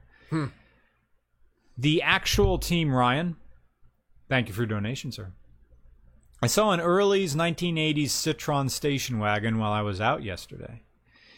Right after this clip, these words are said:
Speaker 2: It was awesome to see something out of place in Southern Illinois." Very nice.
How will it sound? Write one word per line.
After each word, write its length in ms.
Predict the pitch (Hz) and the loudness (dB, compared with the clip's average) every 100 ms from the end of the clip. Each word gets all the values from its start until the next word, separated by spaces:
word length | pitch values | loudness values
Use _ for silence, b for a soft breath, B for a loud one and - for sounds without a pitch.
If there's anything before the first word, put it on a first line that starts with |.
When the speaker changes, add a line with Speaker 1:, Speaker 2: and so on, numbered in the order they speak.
| B B B - | B B B -4
Speaker 2:
It 80 | 151 | 0
was 140 | 151 | 4
awesome 420 | 214 233 220 190 | 4 2 0 0
to 80 | 160 | 0
see 240 | - 175 | 0 0
something 400 | 151 165 147 143 | 0 0 0 0
out 160 | 139 139 | 2 0
of 100 | 113 | 2
place 280 | - 135 127 | 2 2 0
in 80 | 110 | -4
Southern 420 | - 139 135 120 | 0 0 2 2
Illinois." 640 | 113 104 107 107 87 78 - - - - - | 0 0 -2 -2 -4 -8 -16 -20 -20 -18 -12
Very 180 | 64 | -8
nice. 420 | 113 135 123 - | -6 -6 -4 -2